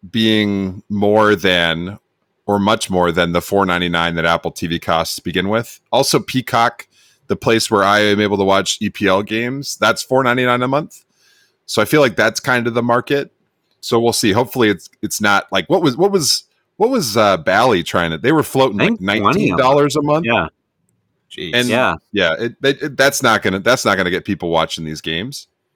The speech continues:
Speaker 3: No, and I
Speaker 2: Yeah,
Speaker 3: think
Speaker 2: that's too much for M L S, but
Speaker 3: Yeah, I think that's it, right? Like, you wanna open up the M L S to everyone, including internationally. You gotta set a low price point to get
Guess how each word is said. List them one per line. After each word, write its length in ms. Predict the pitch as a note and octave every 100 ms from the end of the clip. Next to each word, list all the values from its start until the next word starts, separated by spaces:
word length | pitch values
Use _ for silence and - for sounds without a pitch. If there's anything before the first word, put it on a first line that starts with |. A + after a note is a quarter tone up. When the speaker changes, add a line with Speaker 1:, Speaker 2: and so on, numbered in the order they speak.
| _ _ _
Speaker 3:
No, 120 | G#2 A#2
and 200 | G#2 G#2+
I 60 |
Speaker 2:
Yeah, 140 | G#2+ A#2
Speaker 3:
think 160 | D3+
Speaker 2:
that's 160 | D3+ -
too 120 | C#3+
much 240 | A2 F#2+ -
for 160 | F2+
M 160 | D#2 D#2
L 120 | D2
S, 320 | C#2+ D2 - - -
but 180 | C#2+ - _ _ -
Speaker 3:
Yeah, 220 | B2 A2+
I 80 | A2
think 180 | A2+ D3
that's 240 | C3 A#2+
it, 140 | B2+ G#2+
right? 160 | F#2+
Like, 280 | G2 G#2 G#2
you 80 | A#2
wanna 260 | A2+ A#2 G#2
open 300 | A2+ A2+ A2+
up 140 | F#2+
the 140 | G#2
M 120 | G#2 G2+
L 140 | G2
S 160 | G2+ -
to 120 | F#2
everyone, 440 | G2+ G2+ G2 F#2+
including 460 | F#2+ - G2+ G2 F#2+
internationally. 960 | F#2 F#2 F2+ F#2+ - A2+ A#2 C3 B2+ - - _ -
You 140 | A2+
gotta 180 | A2+ A2
set 220 | - A2+
a 80 | G#2
low 180 | G2 F#2
price 320 | - F2+ F2
point 300 | - E2+ D2
to 60 | F2
get 260 | F2+ E2